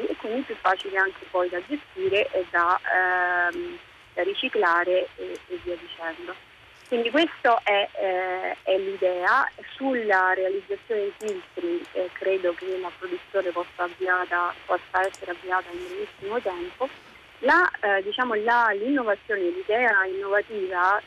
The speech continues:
dovrebbe essere quella di, proprio di, di, di evitare, di incentivare poi il, eh, l'utilizzatore a conferire la, eh, diciamo, il filtro utilizzato nella maniera giusta e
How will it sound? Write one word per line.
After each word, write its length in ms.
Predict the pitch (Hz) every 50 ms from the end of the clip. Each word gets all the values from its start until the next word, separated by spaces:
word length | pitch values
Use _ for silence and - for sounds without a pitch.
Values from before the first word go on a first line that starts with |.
| -
dovrebbe 380 | - 214 220 220 220 214 - 240
essere 360 | 202 208 202 - - 269 269
quella 360 | - 220 214 214 233 240 208 196 -
di, 140 | 202 202 - -
proprio 320 | - 185 - 185 175 - - -
di, 140 | 370 359 - - - - - - - - - - - - 381 - - - - - -
di, 120 | 381 370 - - 175
di 100 | 170 214
evitare, 760 | 220 214 233 247 - 254 214 196 185 180 185 196 202 208 208 208
di 80 | 214
incentivare 880 | 214 220 - - 233 240 - - 247 220 208 185 175 175 175 180 185 180
poi 340 | - 196 190 190 196 202 214 - - - - _ _ _ _ _
il, 260 | - 185 190 190 190
eh, 1300 | 180 175 175 180 175 175 175 175 175 175 175 175 180 - - - - - - - - - - - - - -
l'utilizzatore 1000 | 208 202 - 202 185 208 208 - - 294 294 254 202 185 175 180 190 196 214 -
a 160 | - 214 220
conferire 1000 | - - 240 240 233 - - 262 262 254 233 214 214 214 233 240 240 247 247 240 -
la, 420 | 202 202 196 190 185 185 190 - -
eh, 640 | - - 190 190 180 185 180 180 175 175 175 180 180
diciamo, 280 | 180 - 196 190 196 202
il 100 | 208 196
filtro 480 | - - 240 226 208 - - - 202
utilizzato 720 | 226 233 269 262 294 294 254 - - 180 165 175 190 233 247
nella 240 | 220 208 190 185 185
maniera 340 | 196 190 180 175 165 165 170 - -
giusta 440 | 254 247 214 - - - - - - - - - - - -
e 80 | -